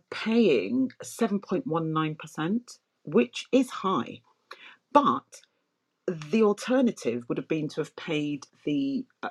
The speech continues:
early repayment charge, so that didn't make financial sense. Another alternative would have been,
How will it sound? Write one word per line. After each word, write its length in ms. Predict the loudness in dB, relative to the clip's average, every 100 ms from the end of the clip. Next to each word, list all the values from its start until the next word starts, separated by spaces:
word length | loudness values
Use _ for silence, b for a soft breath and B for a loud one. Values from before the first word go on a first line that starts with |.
| -2
early 120 | 0
repayment 480 | 0 0 -2 -2 -4
charge, 440 | -6 -6 -6 -10 -12
so 120 | -2 2
that 240 | 2 0 _
didn't 240 | -4 -4 -2
make 220 | -4 -6
financial 500 | -6 -4 -4 -6 -10
sense. 460 | -8 -2 -2 -2 -12 B B B
Another 320 | 4 6 6 2
alternative 800 | 0 0 -4 -4 -4 -4 -4 -8 -4
would 200 | 0 0
have 160 | -2
been, 400 | -2 0 0 -2